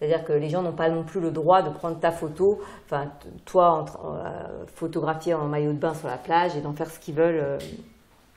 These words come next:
euh, sur le net. Ça, c'est autre chose. Il y a le droit à l'image, euh,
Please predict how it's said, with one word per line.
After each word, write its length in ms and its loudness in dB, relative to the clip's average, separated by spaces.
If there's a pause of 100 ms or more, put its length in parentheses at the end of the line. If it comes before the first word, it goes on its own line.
(600)
euh, 380 -6
sur 180 -8
le 80 0
net. 240 -4
Ça, 140 -4
c'est 160 -6
autre 240 0
chose. 160 -4
Il 20 -4
y 40 4
a 40 0
le 80 -2
droit 280 8
à 60 12
l'image, 420 4 (580)
euh, 100 -6